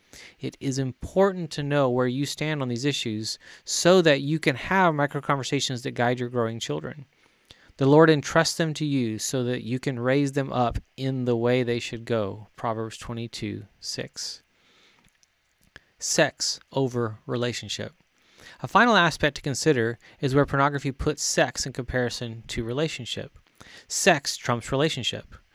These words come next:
Relationships require time, patience, managing differences, having conversations, and compromise. Sex requires almost nothing. A lonely future awaits our children if they buy into the belief that sex is no big deal.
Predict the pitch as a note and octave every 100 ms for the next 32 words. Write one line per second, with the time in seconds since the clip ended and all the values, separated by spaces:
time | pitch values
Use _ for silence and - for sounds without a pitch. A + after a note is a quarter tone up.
0 | _ _ _ _ _ _ C3+ E3 D#3 D3
1 | C#3+ - C3+ C#3+ C3 - - D3 C3 A2+
2 | G#2+ - D3 C3+ A#2 A#2+ - B2+ C3+ C3
3 | A#2+ B2 C3 B2+ C3+ A#2+ A#2+ G#2+ - -
4 | B2+ C3+ C3 C#3 C3+ A#2+ C3 B2 C#3+ C#3+
5 | C#3 D#3+ - C#3 G#2+ A#2+ - - _ -
6 | - - - D#3+ - D3 C3 B2 A#2+ A2+
7 | G#2+ - A2+ - A#2+ A#2+ - _ _ -
8 | - C#3+ C#3 D#3 E3 D3+ - D3+ - B2+
9 | C3+ C#3+ C3+ A#2 B2+ A#2+ - D3+ A#2 G2+
10 | A2 - A#2+ C3+ A#2 B2+ C#3 D3+ D#3 D#3
11 | D3 C#3+ B2 A2+ - - - - B2+ -
12 | - C#3+ B2 - B2 B2 A#2 A#2+ A#2 A#2
13 | A#2+ A#2 A2+